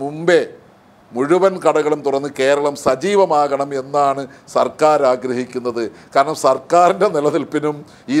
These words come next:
സജീവത ഒരു അത്യാവശ്യ ഘടകമാണ്. സർക്കാരിൻ്റെ വരുമാനത്തെയും ബാധിച്ചുകൊണ്ടിരിക്കുകയല്ലേ. അതുകൊണ്ട് സർക്കാരിനും വളരെ പെട്ടെന്ന് തന്നെ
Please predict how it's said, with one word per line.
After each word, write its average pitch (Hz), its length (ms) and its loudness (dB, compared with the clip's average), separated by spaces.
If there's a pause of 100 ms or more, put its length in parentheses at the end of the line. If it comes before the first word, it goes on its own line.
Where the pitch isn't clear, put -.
(120)
സജീവത 143 500 0 (340)
ഒരു 123 160 4
അത്യാവശ്യ 139 520 0
ഘടകമാണ്. 117 560 -2 (300)
സർക്കാരിൻ്റെ 160 560 2
വരുമാനത്തെയും 139 600 -2
ബാധിച്ചുകൊണ്ടിരിക്കുകയല്ലേ. 107 880 -6 (340)
അതുകൊണ്ട് 151 300 -2
സർക്കാരിനും 190 600 2 (460)
വളരെ 190 340 4
പെട്ടെന്ന് 170 400 0
തന്നെ 160 240 0